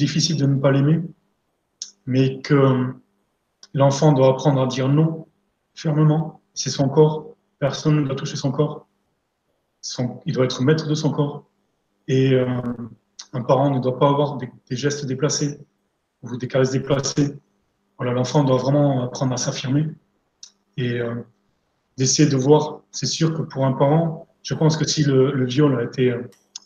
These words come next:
a été dénoncé, on va le séparer de son parent. Mais, euh, il peut le voir avec le temps, euh, d'une façon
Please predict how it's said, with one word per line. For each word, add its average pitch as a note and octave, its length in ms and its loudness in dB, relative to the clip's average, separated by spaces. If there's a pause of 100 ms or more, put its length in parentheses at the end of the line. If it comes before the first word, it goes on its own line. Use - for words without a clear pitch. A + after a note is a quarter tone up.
a A#2+ 60 -4
été C3 160 -4
dénoncé, D3 600 2 (520)
on B2+ 200 -2
va C3+ 120 4
le C3+ 60 4
séparer C#3+ 380 2
de - 100 -2
son - 200 -6
parent. A2 320 -10 (920)
Mais, C#3 240 4
euh, B2+ 300 2 (420)
il D3 120 -4
peut D#3+ 120 4
le D3 120 6
voir D#3 480 0 (760)
avec C3+ 320 0
le C#3+ 260 -2
temps, D#3 600 2 (360)
euh, B2+ 380 -2 (960)
d'une C3 100 -2
façon - 520 0